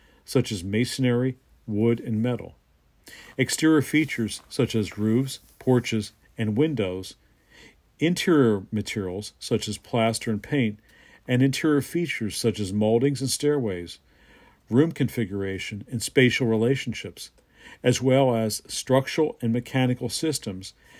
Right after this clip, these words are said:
and the building's site and setting.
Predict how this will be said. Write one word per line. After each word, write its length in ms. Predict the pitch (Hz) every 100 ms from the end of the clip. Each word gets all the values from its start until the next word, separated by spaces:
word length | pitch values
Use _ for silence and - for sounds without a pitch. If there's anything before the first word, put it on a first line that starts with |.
| -
and 140 | 135 131
the 60 |
building's 560 | 120 123 120 123 113 - _ _ _
site 480 | - - 120 117 120 _
and 280 | 117 120 135
setting. 440 | - 147 117 85